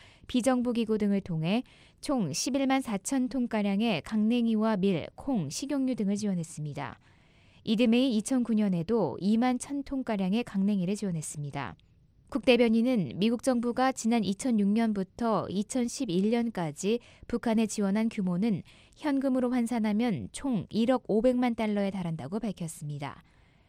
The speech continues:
국제개발처는 하지만 이천십일 년 재난구호 지원을 마지막으로 이천십이 년부터는 북한에 어떠한 지원도 하지 않고 있습니다.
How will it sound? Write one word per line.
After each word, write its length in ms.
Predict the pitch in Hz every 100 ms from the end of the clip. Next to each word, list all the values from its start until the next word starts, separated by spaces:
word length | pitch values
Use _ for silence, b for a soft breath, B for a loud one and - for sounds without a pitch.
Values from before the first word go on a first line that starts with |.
| b b b b
국제개발처는 800 | - - 262 254 233 233 247 262
하지만 460 | 262 233 226 262 214
이천십일 640 | 208 - 262 240 240 226
년 240 | 247 208
재난구호 580 | 160 220 220 240 233 233
지원을 340 | 220 214 196 220
마지막으로 720 | 196 190 185 165 156 185 226 B B B
이천십이 580 | - 220 269 247 - 254
년부터는 800 | 240 214 190 - 175 220 165 85
북한에 440 | - 196 196 208 233
어떠한 420 | - 190 233 233 226
지원도 480 | 208 175 160 208
하지 320 | 240 262 254 -
않고 320 | 175 190 233
있습니다. 600 | 202 - 156 143 139